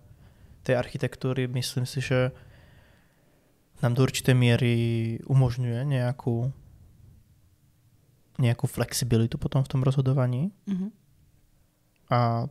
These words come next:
Speaker 1: pri najhoršom môžem vždy ísť robiť skladníka.
Speaker 2: No, ale nevím, jestli jsi mi
Speaker 1: Aj to je
Speaker 2: odpověděl.
Speaker 1: veľmi, to je veľmi fatalistické, samozrejme. Práve zase aj z pozície toho, že ten kontakt s tou fakultou teraz bol trochu sporadickejší,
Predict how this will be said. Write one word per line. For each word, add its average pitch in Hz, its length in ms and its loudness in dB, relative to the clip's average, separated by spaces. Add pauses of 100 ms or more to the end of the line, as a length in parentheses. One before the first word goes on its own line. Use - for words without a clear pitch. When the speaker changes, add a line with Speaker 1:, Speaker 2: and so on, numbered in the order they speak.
(120)
Speaker 1:
pri 127 160 -2
najhoršom 131 400 -4
môžem 131 280 -2 (120)
vždy - 320 -6
ísť - 300 -10
robiť 143 320 -4
skladníka. 190 480 -2 (720)
Speaker 2:
No, 220 480 -4
ale 214 320 0
nevím, 254 160 0
jestli 302 180 -2
jsi 277 60 -2
mi 277 80 0
Speaker 1:
Aj 254 80 0
to 196 60 0
je 277 40 4
Speaker 2:
odpověděl. 190 300 4
Speaker 1:
veľmi, 190 120 0
to 185 120 0
je 156 80 0
veľmi 147 180 2
fatalistické, 123 680 -4
samozrejme. 139 400 -2 (320)
Práve 185 560 4 (400)
zase 156 320 -2
aj 170 180 0
z - 60 -6
pozície 151 480 2
toho, 139 320 0
že 135 320 -4 (320)
ten 135 160 6
kontakt 131 320 6
s - 80 -4
tou 135 80 6
fakultou 123 560 4
teraz 120 640 -4
bol 117 240 2
trochu 113 720 2 (720)
sporadickejší, 123 960 0